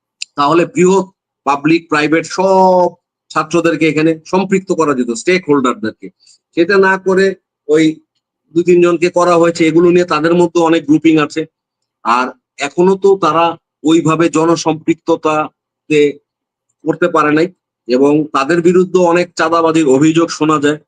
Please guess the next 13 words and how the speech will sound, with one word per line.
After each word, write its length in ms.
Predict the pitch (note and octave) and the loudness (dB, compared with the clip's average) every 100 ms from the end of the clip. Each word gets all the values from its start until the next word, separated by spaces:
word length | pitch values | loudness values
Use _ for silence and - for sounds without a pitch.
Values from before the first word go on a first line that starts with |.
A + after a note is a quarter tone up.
| _ _ | _ _
আল্লাহ 280 | B2 C3 C3+ | -2 0 -2
সবচেয়ে 380 | C3 - C3 A#2 | -4 -10 -6 -2
ভালো 160 | C#3+ | 0
জানেন। 300 | B2+ A#2+ C3+ - _ _ _ - | 0 -2 -4 -8 _ _ _ -12
তো 60 | |
সবকিছু 600 | C#3 - F#3+ - A3+ A#3 A#3 | -6 -4 -4 -2 -2 0 2
মিলিয়ে 460 | G3 A3 A3+ A3+ A3+ | 2 2 2 2 2
একটা 160 | A3+ G#3 F#3 | 0 -4 -2
হজবরল 640 | E3+ F#3+ G#3+ G#3 G#3 G#3 G3 F#3+ | -2 0 2 2 0 0 2 2
অবস্থা 260 | F3 E3+ F#3+ | 0 -2 -4
তৈরি 280 | F#3 F#3 F#3 | 0 0 2
হচ্ছে। 300 | E3+ E3+ - G#3 _ _ _ | 0 -2 -4 -6 _ _ _
আর 100 | B2 | -14